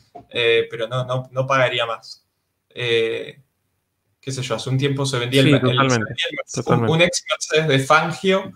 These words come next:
Speaker 1: eh, a un precio súper razonable, un, creo un cuatro cincuenta de C L,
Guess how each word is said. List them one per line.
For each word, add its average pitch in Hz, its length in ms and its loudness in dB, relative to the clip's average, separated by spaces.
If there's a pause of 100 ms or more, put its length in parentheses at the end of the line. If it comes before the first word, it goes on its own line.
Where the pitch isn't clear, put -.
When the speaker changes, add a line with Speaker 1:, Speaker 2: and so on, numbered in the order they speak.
(540)
Speaker 1:
eh, 117 760 2 (220)
a - 80 -6
un - 60 -6
precio 131 280 0
súper 139 320 2
razonable, 131 540 0
un, 131 100 -2
creo 131 180 0
un 123 100 -6
cuatro 127 280 -2
cincuenta 123 480 -4
de 113 140 0
C 117 380 0
L, 165 340 -2